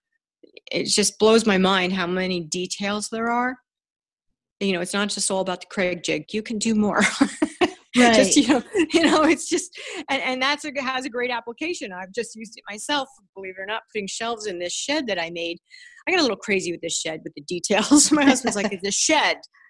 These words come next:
Speaker 1: It's not a tiny home." But, um,
Speaker 2: <laughs>
Speaker 1: the joinery definitely,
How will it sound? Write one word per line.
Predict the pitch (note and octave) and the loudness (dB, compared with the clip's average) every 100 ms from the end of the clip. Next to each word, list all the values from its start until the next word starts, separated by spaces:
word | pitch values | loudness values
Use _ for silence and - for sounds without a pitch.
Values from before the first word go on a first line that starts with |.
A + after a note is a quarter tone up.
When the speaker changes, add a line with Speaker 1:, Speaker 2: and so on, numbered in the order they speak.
| _ | _
Speaker 1:
It's | G#3+ - | -10 -6
not | G#3 A3+ | -6 -6
a | |
tiny | C4 D#4+ D4+ | -4 -2 0
home." | C#4 G#3 F3+ F3 D4+ - C#4 - | 0 -2 -4 -10 -20 -20 -20 -10
But, | A#3 G#3+ F#3 F#3 | -6 -2 -2 -2
um, | F3 E3+ G3 - | -4 -8 -8 -8
Speaker 2:
<laughs> | G3+ - _ _ _ _ _ | -12 -12 _ _ _ _ _
Speaker 1:
the | A3 | -10
joinery | G3 B3+ C4 B3+ A3 | -6 -6 -4 -4 -4
definitely, | G3+ A3 A3 F#3 F3+ | -4 -6 -6 -12 -12